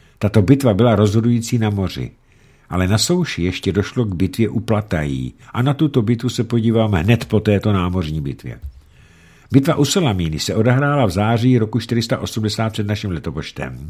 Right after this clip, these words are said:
ale přesné datum, eh, není známo. Odhady se pohybují od dvaadvacátého až do osmadvacátého září toho roku čtyři sta osmdesát. Před touto bitvou se ale odehrála v Aténách zajímavá příhoda.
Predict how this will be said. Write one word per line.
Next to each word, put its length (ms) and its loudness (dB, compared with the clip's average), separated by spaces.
ale 160 2
přesné 440 -4
datum, 440 -2
eh, 280 -4
není 320 4
známo. 480 0
Odhady 340 0
se 160 0
pohybují 520 0
od 200 0
dvaadvacátého 1200 -2
až 140 2
do 120 4
osmadvacátého 1000 -2
září 420 -2
toho 260 -4
roku 260 -6
čtyři 240 -8
sta 140 -10
osmdesát. 540 -14
Před 180 0
touto 260 4
bitvou 320 4
se 160 0
ale 280 2
odehrála 540 2
v 80 -8
Aténách 500 2
zajímavá 560 2
příhoda. 500 -6